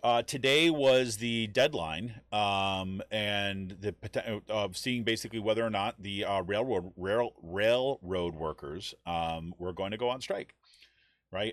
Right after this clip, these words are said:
Um, as soon as twelve oh one A M, um,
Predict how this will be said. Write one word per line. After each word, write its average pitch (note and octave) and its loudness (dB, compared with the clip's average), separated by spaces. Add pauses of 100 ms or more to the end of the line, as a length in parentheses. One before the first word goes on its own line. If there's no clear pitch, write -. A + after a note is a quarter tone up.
Um, F#2+ 0
as G2 -2
soon B2+ -2
as G2 -2
twelve A#2+ 0
oh A#2 4
one G#2+ -4
A G2+ -2
M, G2+ -4 (220)
um, E2+ -6